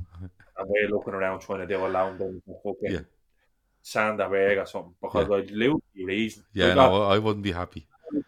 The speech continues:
Speaker 2: I'm not joking you, like, I've kinda, <laughs> I have
Speaker 1: Shawnee,
Speaker 2: told me
Speaker 1: Shawnee, do you know what, Shawnee? If, if, if Liverpool, if it's three days before the transfer window, right, and Liverpool are linked with Sander Berg,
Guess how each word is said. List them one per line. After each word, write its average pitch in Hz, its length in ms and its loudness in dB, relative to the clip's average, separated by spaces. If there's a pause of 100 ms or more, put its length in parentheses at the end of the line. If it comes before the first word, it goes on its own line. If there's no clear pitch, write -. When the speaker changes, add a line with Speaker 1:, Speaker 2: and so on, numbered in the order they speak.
Speaker 2:
I'm 131 80 2
not 170 180 6
joking 143 380 2
you, 113 80 -2
like, 107 200 -4
I've 117 280 -2
kinda, 180 420 2 (320)
<laughs> - 160 -12
I 123 80 8
have 170 240 8
Speaker 1:
Shawnee, 120 120 -2
Speaker 2:
told 170 180 2
me 156 60 -4
Speaker 1:
Shawnee, 143 280 2
do - 600 -8
you - 20 0
know 143 140 6
what, 135 160 4
Shawnee? 104 280 0 (420)
If, 120 320 4 (140)
if, 127 280 0 (120)
if 107 180 0
Liverpool, 156 540 4
if 117 160 0
it's 120 140 -10
three 156 220 0
days 165 200 2
before 131 280 4
the 113 60 -4
transfer 110 440 2
window, 101 300 0
right, 92 320 0
and 104 140 2
Liverpool 120 320 2
are 107 60 4
linked 101 220 -2
with 98 120 -6
Sander 98 360 0
Berg, 85 320 -2